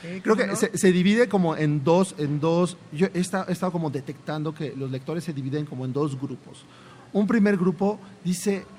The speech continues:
Speaker 2: "No sabes cómo me reí con tu libro, me la pasé súper bien".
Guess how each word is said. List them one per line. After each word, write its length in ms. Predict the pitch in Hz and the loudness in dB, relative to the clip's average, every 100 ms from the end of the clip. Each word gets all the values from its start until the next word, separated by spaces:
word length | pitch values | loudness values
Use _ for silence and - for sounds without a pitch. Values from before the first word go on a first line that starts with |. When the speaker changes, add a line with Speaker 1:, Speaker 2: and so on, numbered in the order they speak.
| - - - - - - | -20 -20 -20 -20 -20 -8
Speaker 2:
"No 160 | 247 254 | -2 -2
sabes 280 | 262 254 202 | -2 -2 -2
cómo 180 | 214 214 | -2 0
me 100 | 190 | 0
reí 200 | 170 160 | 0 -4
con 180 | 170 147 | -4 -4
tu 100 | 139 | -4
libro, 360 | 160 196 196 | -2 0 0
me 80 | 180 | -2
la 100 | 143 | -4
pasé 340 | 147 147 - 170 | -8 -12 -10 -10
súper 440 | 180 151 135 127 | -8 -8 -10 -10
bien". 300 | 135 165 | -6 -6